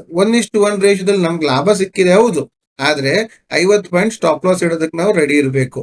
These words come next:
ಇದು ರಿಸ್ಕ್ ರಿವಾರ್ಡ್ ಸ್ವಲ್ಪ ಜಾಸ್ತಿ ಆಗುತ್ತೆ, ಹೆವಿ ಲಾಸ್ ಮಾಡೋರಿಗೆಲ್ಲ ಸ್ವಲ್ಪ ಟಫ್ ಅನ್ಸ್ಬೋದು. ಆದ್ರೆ ಅದೇ ನಿಮ್ಗೆ ಇದು ರೀಟೆಸ್ಟ್ ಮಾಡೋ ಟೈಮಲ್ಲಿ ನಾವು ತಗೊಂಡಿದ್ವಿ ಅಂತ ಆದ್ರೆ, ನಾವು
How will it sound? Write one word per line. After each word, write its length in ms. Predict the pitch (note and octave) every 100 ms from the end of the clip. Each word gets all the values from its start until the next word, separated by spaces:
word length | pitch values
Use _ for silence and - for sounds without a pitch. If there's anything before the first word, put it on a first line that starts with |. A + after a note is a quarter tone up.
| - - _
ಇದು 200 | F#3+ G3+
ರಿಸ್ಕ್ 320 | F#3 G3+ -
ರಿವಾರ್ಡ್ 460 | G#3+ G3+ F#3+ F3 E3
ಸ್ವಲ್ಪ 400 | D#3+ G3+ A#3+ G3+
ಜಾಸ್ತಿ 440 | D#3 D#3+ D#3 -
ಆಗುತ್ತೆ, 360 | D#3 C3+ C3 C3
ಹೆವಿ 260 | C#3 E3
ಲಾಸ್ 320 | F#3+ E3+ E3 -
ಮಾಡೋರಿಗೆಲ್ಲ 500 | D3+ D3+ C#3+ D3 F3+
ಸ್ವಲ್ಪ 320 | E3 D3 A3 C#4+ - _ _ _
ಟಫ್ 220 | A#3 A3+ F#3
ಅನ್ಸ್ಬೋದು. 460 | D#3 C3 C3 B2 A#2+ - - -
ಆದ್ರೆ 160 | F3 G#3 F3+
ಅದೇ 160 | G#3 B3
ನಿಮ್ಗೆ 320 | A3+ G#3+ F#3 F3+ G3+ _ -
ಇದು 100 | F#3 F3
ರೀಟೆಸ್ಟ್ 420 | G#3 A3 A#3 A3 G3+
ಮಾಡೋ 220 | G3 F#3 F3+ F3
ಟೈಮಲ್ಲಿ 340 | E3 E3+ E3
ನಾವು 120 | D#3 C#3
ತಗೊಂಡಿದ್ವಿ 540 | B2+ D3 D3 C#3+ D3 C#3+
ಅಂತ 100 | C3 B2
ಆದ್ರೆ, 180 | A#2 F3 G3 - _
ನಾವು 140 | -